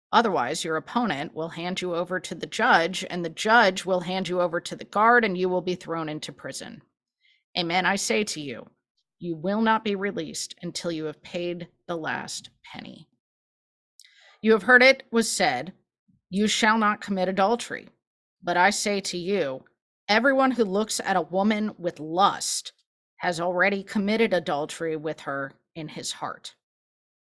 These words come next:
If your right eye causes you to sin, tear it out and throw it away. It is better for you to lose one of your members than to have your whole body thrown into Gehenna. And if your right hand causes you to sin, cut it off and throw it away.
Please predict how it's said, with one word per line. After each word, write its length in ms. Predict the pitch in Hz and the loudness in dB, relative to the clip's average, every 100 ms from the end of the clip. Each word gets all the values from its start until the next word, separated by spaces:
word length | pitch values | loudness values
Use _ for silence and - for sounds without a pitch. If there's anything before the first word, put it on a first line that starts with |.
| _ _ | _ _
If 160 | 196 180 | -6 -4
your 100 | 185 | -4
right 300 | 160 190 214 | 4 6 8
eye 200 | 202 208 | 8 8
causes 480 | - 185 190 196 180 | 4 2 2 0 -4
you 120 | 180 | -6
to 100 | 156 | -6
sin, 540 | - - 180 190 226 - _ _ _ | -8 -4 -2 -2 -4 -8 _ _ _
tear 320 | - 214 214 233 | -8 -2 2 4
it 80 | |
out 220 | 208 202 - | 6 6 4
and 140 | 190 | -6
throw 280 | 170 185 185 | 0 2 2
it 40 | |
away. 440 | 190 185 180 - - _ _ _ _ - | 0 0 -2 -4 -16 _ _ _ _ -10
It 60 | |
is 140 | 180 - | -8 -2
better 240 | 226 220 | 0 2
for 140 | 214 214 | 0 -4
you 220 | 196 190 | 0 -2
to 160 | 185 175 | -2 -6
lose 260 | 180 170 | -4 -4
one 220 | 165 185 202 | -4 -4 -2
of 80 | |
your 120 | 214 220 | -2 0
members 600 | 208 180 147 139 - - _ _ | 0 0 -4 -6 -10 -12 _ _
than 140 | 175 165 | -8 -6
to 140 | 165 | -2
have 200 | 180 175 | 0 0
your 140 | 165 | -2
whole 340 | 160 - 247 226 | -6 0 4 4
body 340 | 156 131 139 | 2 -2 -4
thrown 360 | 139 - 175 170 | -14 -6 -4 -4
into 300 | 160 151 160 | -8 -10 -12
Gehenna. 520 | 156 - 170 127 110 _ _ _ _ _ _ _ _ _ _ - | -14 -10 -10 -10 -14 _ _ _ _ _ _ _ _ _ _ 0
And 140 | 220 | 2
if 100 | 214 | 2
your 120 | 208 | 0
right 280 | 190 214 285 | 4 4 4
hand 380 | 240 170 135 160 | 0 -4 -4 -8
causes 460 | 165 156 156 160 | -2 -2 -2 -8
you 160 | 165 156 | -8 -10
to 160 | - 160 | -10 -8
sin, 420 | - 147 143 208 | -6 -6 -4 -6
cut 260 | - 190 | 0 2
it 120 | 214 196 | 4 6
off 240 | 185 208 | 4 4
and 160 | 220 220 | -4 -2
throw 260 | 180 175 | 0 0
it 60 | 202 | 0
away. 480 | 202 208 277 - | -2 -2 -2 -4